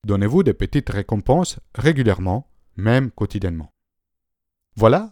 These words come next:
vous connaissez maintenant les deux premiers éléments fondamentaux pour profiter de l'effet cumulé. Les seuls principes à la base des résultats extraordinaires.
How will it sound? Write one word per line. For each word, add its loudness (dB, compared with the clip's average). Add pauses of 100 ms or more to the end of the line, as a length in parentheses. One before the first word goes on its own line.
vous -6
connaissez 4
maintenant 0
les 0
deux 4
premiers 0
éléments -2
fondamentaux -2
pour -8
profiter 0
de -2
l'effet 0
cumulé. -8 (480)
Les -6
seuls 0
principes 0 (160)
à 0
la 4
base -2
des -4
résultats 0
extraordinaires. -4